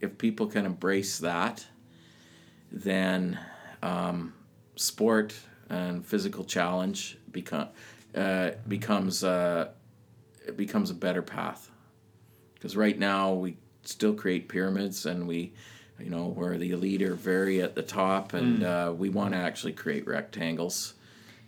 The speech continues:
Speaker 1: and
Speaker 2: Yeah.
Speaker 1: where people are doing sport for life. And if it happens to be that, uh, you wanna go, uh, for a run, a five K run,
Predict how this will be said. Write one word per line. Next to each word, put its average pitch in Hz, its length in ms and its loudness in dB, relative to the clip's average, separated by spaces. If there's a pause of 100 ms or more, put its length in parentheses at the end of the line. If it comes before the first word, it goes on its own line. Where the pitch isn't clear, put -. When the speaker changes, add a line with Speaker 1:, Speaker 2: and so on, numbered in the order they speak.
Speaker 1:
and 85 400 -4
Speaker 2:
Yeah. 90 120 0
Speaker 1:
where 87 180 2
people 90 360 -4
are 85 60 0
doing 85 240 -2
sport - 380 -2
for - 160 -4
life. 87 440 -4
And 87 280 -2 (520)
if 92 220 -4
it 95 200 2 (180)
happens 107 500 4
to 107 80 2
be 117 360 8
that, 104 480 4
uh, 107 180 8
you 104 460 6
wanna 107 300 6
go, 113 440 6
uh, 110 160 6
for 110 280 4
a 107 40 6
run, 107 400 6
a 90 60 -2
five 110 340 4
K 110 200 4
run, 151 380 4